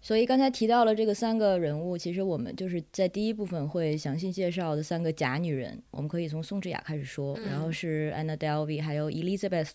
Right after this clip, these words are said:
Speaker 1: Holmes。所以如果大家还不熟悉这三个名字的话，等一下会有更多的信息。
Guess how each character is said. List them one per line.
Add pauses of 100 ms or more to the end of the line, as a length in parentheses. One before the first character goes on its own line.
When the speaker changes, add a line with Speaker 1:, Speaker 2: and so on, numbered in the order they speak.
Speaker 1:
Holmes。 (140)
所
以
如
果
大
家
还
不
熟
悉
这
三
个
名
字
的
话，
等
一
下
会
有
更
多
的
信
息。